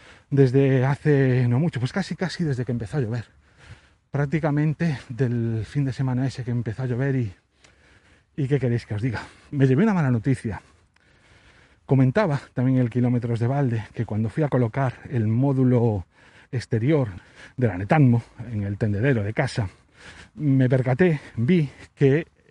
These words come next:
el vecino que tengo puerta con puerta, con el que, digamos, comparto la pared de la cocina, tenía también colocada una Netatmo, yo ni me había dado cuenta,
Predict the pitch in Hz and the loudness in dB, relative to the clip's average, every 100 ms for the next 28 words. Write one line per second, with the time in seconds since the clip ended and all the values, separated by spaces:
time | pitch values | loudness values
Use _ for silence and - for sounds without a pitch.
0 | - 120 101 95 - 143 139 139 170 170 | -8 -6 -4 -6 0 2 2 2 0 0
1 | 104 113 131 127 131 185 123 101 104 107 | 0 -2 -2 0 2 0 -2 -4 -6 -4
2 | 101 104 170 107 - _ - - - _ | -4 0 0 -2 -8 _ -20 -20 -20 _
3 | - 131 123 170 147 - 101 80 - 123 | -2 2 4 4 2 0 -4 -6 -4 -2
4 | 110 107 98 107 147 127 160 156 180 131 | -2 -6 -4 2 2 2 -2 0 0 0
5 | 117 _ _ _ _ _ - - - - | -2 _ _ _ _ _ -20 -20 -20 -20
6 | - _ _ - 147 208 170 143 139 139 | -20 _ _ 2 4 4 4 4 4 2
7 | 123 139 131 131 113 - 160 131 123 117 | 2 2 2 0 -2 -8 0 0 0 0
8 | 165 156 143 170 - 127 147 143 104 127 | 0 2 2 -2 -6 -2 0 0 0 -2
9 | 98 139 147 156 139 147 | -2 -2 -2 0 0 -2